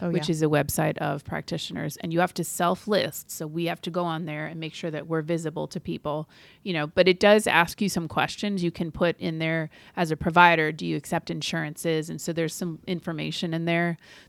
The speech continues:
Speaker 2: Those would be two of my suggestions.
Speaker 1: Mm-hmm.
Speaker 2: I mean, short of just calling every physical therapy place in town and asking for recommendations, that
Speaker 1: Mm-hmm.
Speaker 2: probably is a little bit easier.
Speaker 1: Mm-hmm.
Speaker 2: Um,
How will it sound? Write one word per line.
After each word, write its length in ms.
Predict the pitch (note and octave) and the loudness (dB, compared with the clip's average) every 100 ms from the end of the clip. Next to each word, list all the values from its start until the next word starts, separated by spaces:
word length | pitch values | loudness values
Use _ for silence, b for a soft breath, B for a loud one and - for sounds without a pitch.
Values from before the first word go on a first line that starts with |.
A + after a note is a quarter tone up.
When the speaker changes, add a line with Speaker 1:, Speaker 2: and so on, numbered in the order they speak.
| _ | _
Speaker 2:
Those 260 | E3+ E3+ E3 | 4 6 4
would 140 | F3 | 2
be 120 | D#3+ D3+ | 2 0
two 220 | - D#3+ | 0 0
of 140 | D#3 | 2
my 160 | E3 E3 | 0 -2
suggestions. 960 | - F3+ G3 F#3 - G#3 G3+ G3+ - B B | -4 -6 -4 -4 -4 -4 -4 -6 -10 B B
Speaker 1:
Mm-hmm. 180 | F3+ F3+ | -4 -2
Speaker 2:
I 20 | |
mean, 300 | E3+ D#3+ - | 0 -2 -4
short 320 | - - G#3 | -8 0 4
of 120 | F#3+ F3+ | 4 2
just 240 | E3 - | 0 -2
calling 360 | - F3 E3+ E3 | 2 2 4 0
every 260 | D#3+ D#3+ | 0 -2
physical 440 | - F3+ E3+ D#3+ D3+ | -2 -6 -6 -8 -2
therapy 400 | E3+ D#3+ D#3+ E3 | 2 2 0 -4
place 380 | F3 E3 - | -2 -4 -4
in 120 | D#3+ D3+ | -10 -4
town 440 | A#3+ C#4+ A3 F#3+ | 2 4 4 2
and 80 | F3 | 0
asking 340 | E3 - E3+ | 0 0 -6
for 120 | D#3+ | -2
recommendations, 840 | D#3+ D#3 D#3+ D3+ E3 F3 E3 D3 D3 | -2 -2 -4 0 0 0 -2 -6 -4
that 160 | G3 | -4
Speaker 1:
Mm-hmm. 80 | F#3+ | -2
Speaker 2:
probably 380 | F#3 D#3 D3+ D#3 | -2 -4 -4 -4
is 80 | D3 | -4
a 80 | C#3 | -4
little 200 | E3 F#3+ | -2 0
bit 140 | G#3 | 0
easier. 480 | G#3+ G3+ A3 A#3 B3+ | 0 0 0 0 -2
Speaker 1:
Mm-hmm. 640 | F#3+ F3+ G3 - _ - | -2 -4 -4 -10 _ -10
Speaker 2:
Um, 320 | D#3 D3+ D3+ | -8 -8 -10